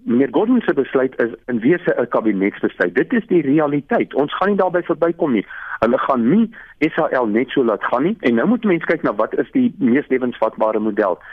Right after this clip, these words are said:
En as 'n mens die korrupsie element heeltemal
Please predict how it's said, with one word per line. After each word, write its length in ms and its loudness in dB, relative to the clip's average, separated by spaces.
En 120 -2
as 160 0
'n 80 0
mens 240 2
die 140 0
korrupsie 540 0
element 440 0
heeltemal 680 0